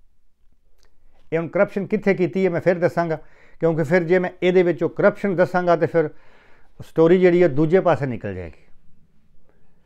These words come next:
ਯਾਨੀ ਕਿ ਕਰਪਸ਼ਨ ਇਸ, ਇਹ ਹੁਣ ਪਿਛਲੇ ਸਾਲ ਡੇਢ ਵਿੱਚ ਨਹੀਂ ਕੀਤੀ, ਪਹਿਲੇ ਕੀਤੀ, ਮੋਹਸਨ ਨਕਵੀ ਤੋਂ ਪਹਿਲੇ ਕੀਤੀ, ਨਿਗਰਾਨ ਹਕੂਮਤ ਬਣਨ ਤੋਂ ਪਹਿਲੇ ਕੀਤੀ।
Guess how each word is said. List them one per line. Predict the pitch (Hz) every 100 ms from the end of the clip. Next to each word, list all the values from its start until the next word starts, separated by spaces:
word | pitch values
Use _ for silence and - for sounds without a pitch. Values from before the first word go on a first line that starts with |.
| - - - - - -
ਯਾਨੀ | 180 196
ਕਿ |
ਕਰਪਸ਼ਨ | 196 202 - 220 208 - - - 175 214
ਇਸ, | 202
ਇਹ | 175 - 165 175
ਹੁਣ | 139 139
ਪਿਛਲੇ | 170 240 - 233
ਸਾਲ | 220 175 175 202
ਡੇਢ | 202 190
ਵਿੱਚ | 170
ਨਹੀਂ | 175 180
ਕੀਤੀ, | 131 - 95 73 - _ _ - - - - _ - - -
ਪਹਿਲੇ | 165 135
ਕੀਤੀ, | 95 - - - - - - - - - _ - - - - - - - - - - - -
ਮੋਹਸਨ | 156 208 208 196
ਨਕਵੀ | 185 190 190
ਤੋਂ | 165
ਪਹਿਲੇ | 160 135
ਕੀਤੀ, | 101 - - - - _ _ - - - - - - 135
ਨਿਗਰਾਨ | 131 139 160 175
ਹਕੂਮਤ | 160 127 131
ਬਣਨ | 139 131
ਤੋਂ | 131
ਪਹਿਲੇ | - 147 139 104
ਕੀਤੀ। | - 78 -